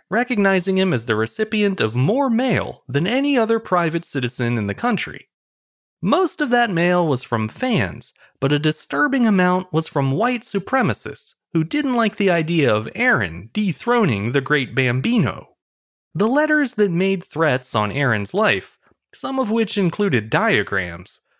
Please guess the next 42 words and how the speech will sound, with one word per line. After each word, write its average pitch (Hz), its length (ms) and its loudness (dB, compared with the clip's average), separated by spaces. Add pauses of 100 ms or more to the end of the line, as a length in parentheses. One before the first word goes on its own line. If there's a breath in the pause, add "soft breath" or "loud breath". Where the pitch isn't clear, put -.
(140)
were 170 160 0
forwarded 240 580 0
directly 208 540 0
to 170 120 0
the 143 160 2
F 127 200 0
B 117 140 0
I. 90 300 0 (640)
The 196 100 2
team 277 360 0
did 180 180 2
its 117 120 -4
best 185 420 -2
to 120 120 -2
keep - 300 -8
the - 80 4
worst 226 420 -2
examples 175 680 0
out 196 240 2
of 151 120 0
Aaron's 120 400 2
view, 127 400 0 (340)
but 233 140 0
eventually, 196 720 0 (100)
even 247 340 2
his 143 200 0
daughter 123 560 -2
began 151 340 2
receiving 151 480 0
death 190 280 -2
threats 175 380 -2
at - 140 -2
college. - 720 -2 (640)
Aaron 254 400 2
commented 190 640 0
on 131 160 2
the 110 80 0
vicious 139 440 -2
letters 123 480 0
in 117 140 0
nineteen 165 480 0
seventy-three, 120 920 -2